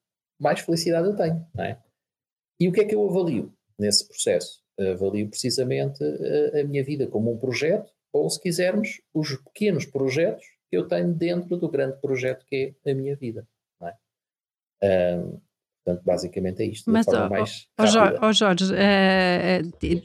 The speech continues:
Speaker 2: esclarece-nos aqui, porque às vezes há essa confusão. As pessoas entendem que a felicidade é só uma emoção.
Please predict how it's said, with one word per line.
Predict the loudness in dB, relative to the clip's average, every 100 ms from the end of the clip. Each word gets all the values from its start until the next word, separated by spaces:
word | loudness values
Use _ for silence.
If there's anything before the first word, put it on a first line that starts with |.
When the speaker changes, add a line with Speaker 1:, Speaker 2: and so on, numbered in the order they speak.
| -2
Speaker 2:
esclarece-nos | 0 2 4 4 4 4 4 4
aqui, | 2 2 0
porque | 0 -6 -2 0
às | 2 2
vezes | 2 2
há | 2
essa | 2 0 0
confusão. | 0 0 0 2 4 4
As | 0
pessoas | 0 2 6
entendem | 6 6 6 6 6
que | 4
a | 4 4
felicidade | 2 0 2 4 4 2 2
é | 0
só | 2 4 6 6
uma | 6
emoção. | 4 4 4 4